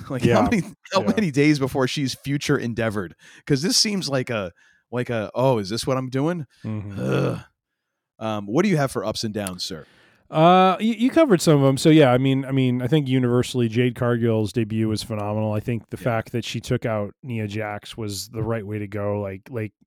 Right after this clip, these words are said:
Speaker 2: establish her physicality, her, her dominance.
Speaker 1: Oh yeah, and that was one of the things that they held against her. Like, Meltzer held against her. Like, "Oh yeah, she just tossed out Nia Jax." I'm like, first of all, thank you. Uh, second of <laughs> all,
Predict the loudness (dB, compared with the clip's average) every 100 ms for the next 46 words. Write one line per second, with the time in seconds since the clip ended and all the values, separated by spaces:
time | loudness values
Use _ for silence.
0 | _ -10 -4 0 2 2 0 -4 -4 -4
1 | -4 -6 -4 -4 -4 -4 -6 -8 -8 -8
2 | -8 -6 0 2 2 -2 -8 _ _ -10
3 | -2 2 2 0 0 0 -2 -6 -6 -6
4 | -4 -4 -6 -8 -8 -8 -10 -6 -6 -6
5 | -8 -6 -6 -6 -10 -8 -10 -4 -4 -2
6 | -4 -4 -10 -8 -8 -8 -6 -8 -8 -10
7 | -8 -10 -10 -14 -16 _ -6 -6 -4 -6
8 | -6 -6 -8 -8 -14 -18 -20 _ -8 -6
9 | -4 -4 -2 -2 -2 -4 -10